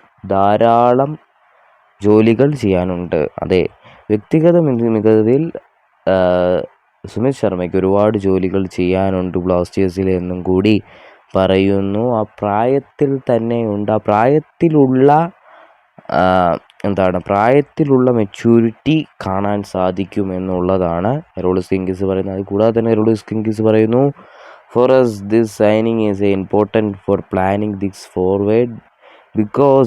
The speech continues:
he is one of the best players in his generation. We are happy to help to grow full potential." ഞങ്ങൾ ഭാവിയിലേക്ക് കരുതുന്ന ഏറ്റവും മികച്ച താരമാണ് സുമിത് ശർമ്മ. അതുപോലെ തന്നെ നമ്മളെ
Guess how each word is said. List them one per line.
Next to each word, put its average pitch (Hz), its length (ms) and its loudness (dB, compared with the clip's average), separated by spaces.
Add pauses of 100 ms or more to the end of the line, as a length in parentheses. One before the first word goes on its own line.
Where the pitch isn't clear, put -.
(140)
he 104 240 4
is 95 140 -4
one 95 300 0
of 113 140 -4 (140)
the 107 120 -6
best 104 460 -4
players 98 440 0
in 92 120 -6
his 90 180 -10 (220)
generation. 101 640 -4
We 92 160 -4
are 85 200 -4
happy 143 380 0
to 131 500 -2 (180)
help 92 180 -2 (180)
to 98 140 -4
grow 107 240 2 (840)
full 101 280 0
potential." 85 880 -4
ഞങ്ങൾ 123 320 0 (440)
ഭാവിയിലേക്ക് 120 680 2
കരുതുന്ന 107 460 -2
ഏറ്റവും 147 340 0
മികച്ച 117 280 -4
താരമാണ് 87 580 -4
സുമിത് 92 280 -8
ശർമ്മ. 98 340 -6
അതുപോലെ 101 580 -2
തന്നെ 101 140 -2
നമ്മളെ 98 420 -2